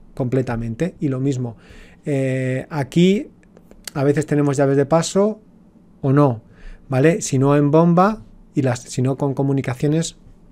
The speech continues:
mantendríamos el contacto con el bombero conductor que estará en la bomba, ¿vale? Por lo tanto, el monitor se puede quitar del techo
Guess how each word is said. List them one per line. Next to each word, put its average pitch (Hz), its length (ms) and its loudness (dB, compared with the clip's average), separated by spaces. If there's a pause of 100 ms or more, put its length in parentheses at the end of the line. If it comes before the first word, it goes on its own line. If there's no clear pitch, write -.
(180)
mantendríamos 131 680 0
el 143 60 0
contacto 123 540 -4 (320)
con 131 180 2
el 139 280 2 (100)
bombero 135 420 0
conductor 139 600 0
que - 80 -6
estará 123 340 -4
en 127 60 -2
la 123 80 -2
bomba, 107 340 -8 (1120)
¿vale? 147 220 2
Por 139 140 2
lo 131 80 0
tanto, 135 240 0
el 123 40 0
monitor 127 560 2 (120)
se - 220 -2
puede 156 380 6
quitar 127 400 -4
del 160 220 0
techo 214 520 2